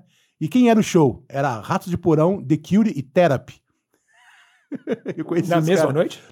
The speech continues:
Speaker 1: Na mesma noite, no mesmo palco.
Speaker 2: No mesmo palco?
Speaker 1: No mesmo palco. Estreia do Fralda no, no, no, no, no
Speaker 2: É,
Speaker 1: Ratos,
Speaker 2: é,
Speaker 1: cara.
Speaker 2: cara.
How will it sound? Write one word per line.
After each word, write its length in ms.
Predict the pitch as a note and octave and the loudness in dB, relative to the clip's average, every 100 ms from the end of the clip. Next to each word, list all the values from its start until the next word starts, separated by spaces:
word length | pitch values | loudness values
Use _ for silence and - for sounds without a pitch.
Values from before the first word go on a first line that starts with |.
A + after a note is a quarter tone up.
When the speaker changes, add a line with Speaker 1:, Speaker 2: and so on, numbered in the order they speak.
| - | -16
Speaker 1:
Na 60 | |
mesma 220 | F2+ D#2 | -12 -4
noite, 360 | G#3+ E3 D#3 - | 0 0 0 -8
no 80 | A#2+ | -10
mesmo 180 | A#2 D#3 | -4 -4
palco. 340 | - D3 D3+ - | 0 -2 -2 -8
Speaker 2:
No 60 | |
mesmo 160 | D#3 E3+ | -4 -4
palco? 300 | D3+ F3+ - | -2 -6 -8
Speaker 1:
No 40 | A2+ | -12
mesmo 160 | C#3 | -12
palco. 380 | C#3 A#2 A2 - _ - | -6 -6 -6 -16 _ -14
Estreia 440 | C3 - D#3+ F#3+ | -14 -6 -2 0
do 80 | G3 | -2
Fralda 580 | - D3 E3+ D3 A2 B2 _ _ _ | -4 0 0 0 -6 -16 _ _ _
no, 100 | A#2 A2 | -12 -10
no, 180 | C#3 B2+ | -6 -4
no, 0 | |
no, 240 | A#2+ A2+ G#2+ | -4 -6 -6
no 320 | G#2 G2 G2 _ _ _ _ | -8 -12 -16 _ _ _ _
Speaker 2:
É, 100 | - | -10
Speaker 1:
Ratos, 320 | A2+ B2+ G#2 | -6 -6 -6
Speaker 2:
é, 40 | F2 | -12
Speaker 1:
cara. 200 | A2 F2+ | -12 -12
Speaker 2:
cara. 120 | - | -18